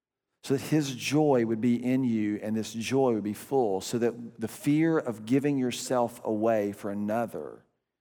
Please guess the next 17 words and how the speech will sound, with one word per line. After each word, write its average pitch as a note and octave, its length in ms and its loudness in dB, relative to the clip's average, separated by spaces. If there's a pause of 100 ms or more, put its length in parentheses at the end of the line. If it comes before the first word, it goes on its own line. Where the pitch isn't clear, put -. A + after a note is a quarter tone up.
(540)
is A#2+ 180 2
diminished. A#2 1040 0 (1040)
Because - 160 -2
you A2+ 80 2
don't D3 120 4
need B2+ 100 2
to A#2+ 80 4
hold A#2+ 400 -2
on B2 220 0
to G#2+ 80 -8
that F#2 320 -4
to G#2+ 80 -12
find G#2+ 540 -4
what G2+ 220 -4
you're G#2 140 -2
looking G2+ 400 -4
for. - 340 -20